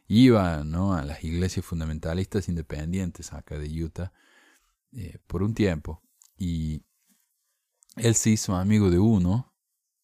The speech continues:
que yo <laughs> también traduje un video de él ahí en el canal de YouTube.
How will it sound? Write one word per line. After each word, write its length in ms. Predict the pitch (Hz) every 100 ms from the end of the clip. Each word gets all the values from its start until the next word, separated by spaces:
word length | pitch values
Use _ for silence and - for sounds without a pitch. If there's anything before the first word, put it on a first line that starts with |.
| _ _ _ _ _ _ -
que 140 | 85
yo 160 | 90 92
<laughs> 0 |
también 420 | 85 87 117 107
traduje 440 | 95 87 107 -
un 80 | 92
video 340 | 85 87 98
de 220 | 90 82 95
él 100 | 85
ahí 200 | 80 82
en 80 |
el 100 | 78
canal 280 | 69 73 76
de 120 | 80
YouTube. 480 | 78 82 - 95 131